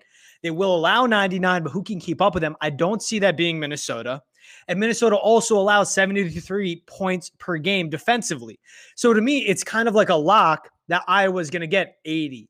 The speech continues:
eighty-five points. And Minnesota can keep up with them. I just don't see them can keep up to that threshold. W-, if the final score was, say, ninety to seventy, would I be surprised? Now, that'd fall under the under, but I think there's gonna be leeway there,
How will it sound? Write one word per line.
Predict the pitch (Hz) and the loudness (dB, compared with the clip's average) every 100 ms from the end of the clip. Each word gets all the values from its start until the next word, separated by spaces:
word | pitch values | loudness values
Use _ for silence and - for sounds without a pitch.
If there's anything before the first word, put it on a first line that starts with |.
| - | -10
eighty-five | 165 165 156 - 151 135 | -6 -4 -6 -6 -6 -6
points. | - 240 190 196 - - - _ - | -6 -6 -4 -6 -10 -14 -20 _ -10
And | 190 | -6
Minnesota | 330 370 - 330 220 | -4 -2 0 2 2
can | - 226 240 | 0 0 0
keep | 233 - 196 | -2 -4 -2
up | 220 262 | -2 -2
with | 240 | -4
them. | 147 143 165 - | -4 -6 -8 -8
I | 170 | -4
just | 175 165 | -4 -2
don't | 190 | -4
see | 185 190 | -4 -8
them | 175 | -8
can | 180 165 139 | -8 -10 -8
keep | 165 | -4
up | 170 160 _ _ _ - | -2 -4 _ _ _ -4
to | 180 | 0
that | 175 165 - | 2 0 0
threshold. | 214 233 170 120 - _ _ _ 143 | 0 0 -2 -6 -12 _ _ _ -8
W-, | 170 247 | -4 0
if | 226 | 2
the | 240 | 2
final | 240 233 285 240 | 2 2 2 0
score | - - 202 226 214 | -2 4 6 6 6
was, | 185 165 | 2 2
say, | 202 196 180 165 _ _ | 2 2 2 -4 _ _
ninety | 135 147 190 196 | -6 -2 -2 -2
to | 170 | -4
seventy, | - 175 180 208 220 | 0 0 0 -4 -6
would | 143 156 | -4 0
I | 156 | 0
be | 156 | -2
surprised? | - - 156 180 | -8 -4 0 0
Now, | 160 151 | 0 -2
that'd | 147 - | -2 -2
fall | 156 151 | -2 -2
under | 147 143 | -6 -8
the | 139 | -6
under, | 175 151 | -4 -4
but | 139 | -4
I | 160 | -6
think | 147 185 | -4 -6
there's | 165 151 | -6 -6
gonna | 165 156 | -6 -6
be | 147 | -6
leeway | 135 151 240 175 143 | -6 -4 -2 0 0
there, | 143 143 | 0 0